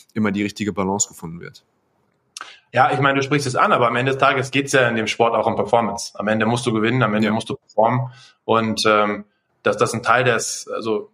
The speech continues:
Speaker 2: des Ganzen ist, ist klar, aber, ähm,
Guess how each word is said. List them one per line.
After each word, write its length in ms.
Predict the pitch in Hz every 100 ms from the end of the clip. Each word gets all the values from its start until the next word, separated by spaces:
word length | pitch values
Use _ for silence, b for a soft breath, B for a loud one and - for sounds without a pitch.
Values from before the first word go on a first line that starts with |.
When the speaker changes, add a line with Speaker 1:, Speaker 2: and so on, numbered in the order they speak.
| _ _ -
Speaker 2:
des 180 | 117 113
Ganzen 300 | 117 123 123
ist, 180 | 135 -
ist 200 | 110 -
klar, 460 | 113 120 - -
aber, 500 | 113 104 104 101 - B B B _ -
ähm, 480 | 107 101 104 107